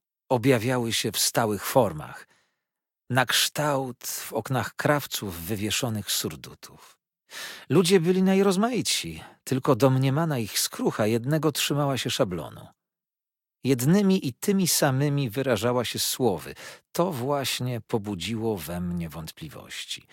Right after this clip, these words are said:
Dostrzegłem wiele szczwanych lisów, oblizujących się z udaną pogardą na niedojrzałe winogrona. Nie dostrzegłem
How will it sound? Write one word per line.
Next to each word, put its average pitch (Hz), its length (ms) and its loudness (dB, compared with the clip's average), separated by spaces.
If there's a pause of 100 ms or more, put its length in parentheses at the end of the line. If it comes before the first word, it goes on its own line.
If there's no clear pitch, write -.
(240)
Dostrzegłem 139 680 4
wiele 120 280 6
szczwanych 104 580 0
lisów, 87 640 -6 (540)
oblizujących 120 920 2
się - 260 0
z 95 80 -2
udaną 120 440 2
pogardą 113 680 0
na 107 160 -2
niedojrzałe 107 640 2
winogrona. 90 800 -6 (800)
Nie 117 120 -2
dostrzegłem 123 560 0